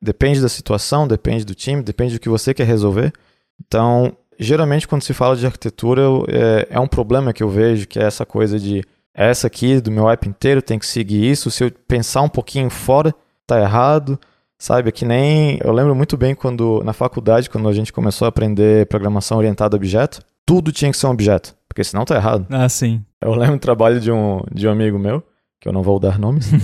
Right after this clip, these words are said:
Speaker 1: <laughs> que tinha tudo. Eu acho que um projeto era bem simplesinho, não lembro o que que era pra fazer. Era alguma coisa a ver com controlador de, de avião, assim, como se fosse pra controlar um aeroporto, né?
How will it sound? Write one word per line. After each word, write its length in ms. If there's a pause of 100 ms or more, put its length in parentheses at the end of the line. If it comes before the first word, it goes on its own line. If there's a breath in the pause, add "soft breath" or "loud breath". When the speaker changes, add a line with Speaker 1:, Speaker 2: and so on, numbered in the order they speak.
(120)
Speaker 1:
<laughs> 260
que 880
tinha 500 (300)
tudo. 380 (100)
Eu 140
acho 180
que 60
um 80
projeto 360
era 80
bem 140
simplesinho, 540
não 100
lembro 160
o 20
que 120
que 60
era 100
pra 100
fazer. 380
Era 120
alguma 200
coisa 240
a 20
ver 80
com 140
controlador 800
de, 400 (360)
de 140
avião, 480
assim, 200
como 180
se 80
fosse 180
pra 140
controlar 380
um 40
aeroporto, 500
né? 120